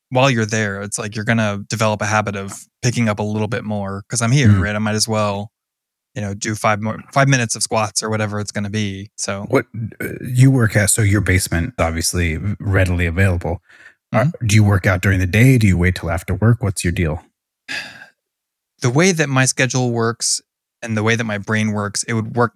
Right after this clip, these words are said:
Speaker 1: best for me if I could get it done first thing in the morning. I feel like I, I
Speaker 2: Oh,
Speaker 1: don't like
Speaker 2: wow.
Speaker 1: to work out on a full stomach. And so, you know, it's like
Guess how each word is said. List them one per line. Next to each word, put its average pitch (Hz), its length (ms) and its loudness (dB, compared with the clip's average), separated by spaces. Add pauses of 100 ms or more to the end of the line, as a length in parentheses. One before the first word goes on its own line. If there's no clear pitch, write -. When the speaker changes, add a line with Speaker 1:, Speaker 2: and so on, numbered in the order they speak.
(140)
Speaker 1:
best 120 340 -2
for 117 160 -4
me 104 460 -2
if 110 140 -4
I 110 80 -2
could 107 160 -8
get 110 160 0
it 107 100 -4
done 107 220 -2
first 107 220 -6
thing 110 100 -2
in 104 80 -2
the 101 80 -4
morning. 107 380 -4 (100)
I 131 80 -6
feel 151 180 4
like 123 280 0 (180)
I, 139 80 4
I 135 100 -2
Speaker 2:
Oh, 131 40 0
Speaker 1:
don't 98 200 4
like 82 140 2
Speaker 2:
wow. 87 60 -2
Speaker 1:
to 135 80 -4
work 123 180 -4
out 113 120 2
on 110 140 -2
a 107 60 -6
full 110 160 -6
stomach. 98 480 -6 (180)
And 113 180 -2
so, 104 560 0 (440)
you 110 80 -2
know, 107 60 0
it's 101 120 -6
like 117 160 0